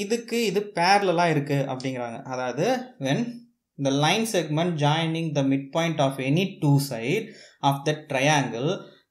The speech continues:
is parallel to the third side. அதாவது, இந்த லைன் இதுக்கு பேரலலா இருக்கு அப்படிங்கிறாங்க. So பேரலல் சைடா ஆயிடுச்சா? பார்த்துடலாமா? பேரலல் சைடா இருக்கு அப்படின்னா, ரெண்டுடைய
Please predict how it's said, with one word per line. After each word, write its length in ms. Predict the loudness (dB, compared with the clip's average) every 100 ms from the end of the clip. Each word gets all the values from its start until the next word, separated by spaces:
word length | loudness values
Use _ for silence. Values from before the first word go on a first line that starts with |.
| -4
is 120 | -2 -4 -14 _ _ 2
parallel 500 | 6 6 6 4 4 2 -2
to 80 | -4 0 2
the 80 | 0 -2 -16 _ 4
third 200 | 4 4
side. 180 | -2 -4 -10 _ -4
அதாவது, 280 | -2 0 -2 -2 -2
இந்த 120 | 2 2
லைன் 180 | 2 0
இதுக்கு 180 | -4 -2 0
பேரலலா 320 | 2 2 2
இருக்கு 240 | 0 -4 -4 -4
அப்படிங்கிறாங்க. 440 | -6 -8 -8 -10 -6
So 60 | -4 2
பேரலல் 280 | 4 4 2
சைடா 180 | 0 2 4
ஆயிடுச்சா? 340 | 2 2 0 -2 -8 _ _ _ _ -2
பார்த்துடலாமா? 440 | 0 0 -2 -2 -4 -8 -20 -20 0
பேரலல் 300 | 2 2 0 0
சைடா 200 | 0 0
இருக்கு 200 | 0 -2 -4 -4
அப்படின்னா, 340 | 0 2 2 0 -4 -6 -2
ரெண்டுடைய 440 | 0 2 2 0